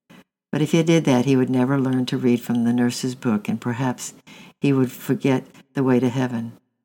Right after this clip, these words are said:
Besides, he's still very afraid of his stepfather, and slowly, after a long silence,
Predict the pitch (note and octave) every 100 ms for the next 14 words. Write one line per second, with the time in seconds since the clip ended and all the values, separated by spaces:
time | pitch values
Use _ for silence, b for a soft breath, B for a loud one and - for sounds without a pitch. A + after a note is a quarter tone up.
0 | _ B B _ - D3 F3 E3 D#3+ -
1 | - C#3+ - - C#3 C3+ C3+ C3+ C#3 -
2 | C3 B2+ A#2+ B2 - B2 A#2+ - A2+ A#2
3 | A#2 - - C3 - D3 C#3 C#3+ D3 B2+
4 | B2 B2+ A#2+ A#2+ B2 C3+ - A#2+ A#2 A2+
5 | -